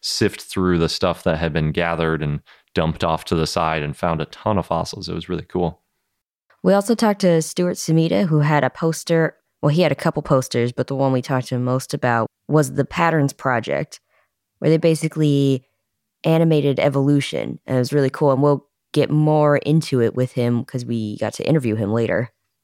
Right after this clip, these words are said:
Speaker 1: And on the theme of teaching evolution, Thaisa Rodriguez also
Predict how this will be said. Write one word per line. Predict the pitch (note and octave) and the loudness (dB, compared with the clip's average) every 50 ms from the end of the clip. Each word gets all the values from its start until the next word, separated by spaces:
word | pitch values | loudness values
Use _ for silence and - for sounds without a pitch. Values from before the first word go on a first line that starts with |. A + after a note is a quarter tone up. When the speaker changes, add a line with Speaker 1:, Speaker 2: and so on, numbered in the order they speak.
| _ _ _ _ _ | _ _ _ _ _
Speaker 1:
And | - G#2 G#2+ | 0 2 2
on | G#2+ A2 A2 | 4 2 2
the | G#2+ G2 | 2 0
theme | - - - A#2 A#2 A2+ A2 | -2 0 0 2 4 4 4
of | G2+ E2+ F2+ E2 - - | 2 2 0 -2 -4 -8
teaching | - - A2 F#2 - G2+ F2+ F2 F2 | -8 -6 -4 -2 0 0 0 0 2
evolution, | G2+ F2+ F2+ F2 F2 F2+ F2 - - A#2 B2 C3 A#2+ | 0 0 0 2 0 0 0 0 0 0 0 0 -2
Thaisa | - - F#2+ F#2 G2+ G2+ - - G2 E2+ | -4 -4 -2 -2 -2 -2 -2 -2 -2 0
Rodriguez | F2 F2 E2+ - - A2 A#2+ A2+ G#2 E2+ E2+ F2 F2 - - - - | 0 0 -2 0 -2 -2 0 0 2 2 2 0 0 -4 -8 -8 -2
also | F#2+ G#2 A2+ A2+ - G2 F2+ E2+ E2 E2 E2+ | 0 0 0 0 0 0 0 2 0 -2 -4